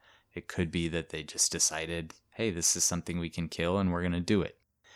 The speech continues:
One thing I did wanna bring up is, um, and this isn't, like, pointing fingers or anything, but if you're ever in an area where you suspect someone might be being attacked by coyotes, go and intervene.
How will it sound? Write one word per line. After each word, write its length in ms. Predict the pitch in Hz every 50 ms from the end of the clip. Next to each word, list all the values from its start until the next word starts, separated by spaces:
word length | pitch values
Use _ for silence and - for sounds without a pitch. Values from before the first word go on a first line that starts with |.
| - _ _ _ _ _ _
One 220 | - 120 135 143
thing 220 | 143 - 156 147 131
I 80 | 113
did 240 | 101 87 101 104 101
wanna 260 | 101 101 101 95 95
bring 300 | 82 - 95 85 78 107
up 340 | 101 95 90 85 - - - - _ _ - -
is, 500 | 101 98 92 90 87 82 80 - - - -
um, 540 | 95 95 92 87 85 80 78 82 80 85 - _ - - _ _ _ _ _ _ _ _
and 160 | - 101 107 120
this 180 | 117 110 - -
isn't, 260 | 113 104 113 110 104
like, 200 | 101 92 85 -
pointing 300 | - 117 107 98 92 87
fingers 480 | - - 156 165 170 123 98 90 -
or 80 | 92 90
anything, 580 | 87 85 85 85 80 - - 85 82 80 82 80 _ _ - - - - - _ -
but 100 | - 104
if 140 | 104 101 -
you're 220 | 135 160 175 202
ever 300 | 208 196 185 170 160 135
in 260 | 123 101 117 120 120 120
an 160 | 117 110 104
area 380 | 104 101 104 107 107 110 110
where 140 | 107 101 95
you 200 | 92 90 101 107
suspect 640 | 104 - - 101 - - - - - 90 92 98 -
someone 400 | - - - 104 98 101 98 98
might 260 | 95 92 92 92 87 -
be 380 | 95 92 87 87 85 85 87 - _ _
being 180 | - 92 90 87
attacked 440 | 85 - - - 82 78 - -
by 140 | - 87 82 78
coyotes, 800 | - - 82 78 80 85 95 104 120 143 156 156 - - - - - - - - - - - _ _ _ _ _ _ _ _ _ _ _ _ _ -
go 260 | - 123 127 135 139
and 100 | 135 123
intervene. 640 | 117 110 107 98 90 82 85 87 80 76 76 85